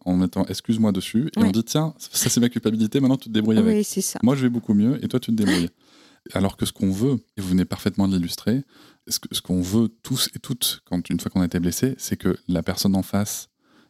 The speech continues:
Speaker 1: alors, on aimerait que ça se reproduise pas, mais au moins qu'on mette en place les choses pour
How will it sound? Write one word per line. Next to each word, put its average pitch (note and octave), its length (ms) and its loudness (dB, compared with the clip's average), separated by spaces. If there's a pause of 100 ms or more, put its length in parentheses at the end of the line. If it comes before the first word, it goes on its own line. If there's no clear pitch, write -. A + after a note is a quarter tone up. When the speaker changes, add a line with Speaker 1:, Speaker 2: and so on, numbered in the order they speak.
Speaker 1:
alors, - 280 -6 (440)
on G2 120 4
aimerait G#2+ 200 2
que - 60 -6
ça G#2+ 80 -2
se - 80 -2
reproduise F#2+ 380 -4
pas, A2 120 2
mais F#2+ 140 2 (120)
au G2+ 80 0
moins A2+ 320 2 (580)
qu'on G#2+ 120 2
mette A#2 220 4
en G#2+ 60 4
place A2+ 300 -2
les F#2 100 0
choses A#2+ 320 -2
pour - 260 -8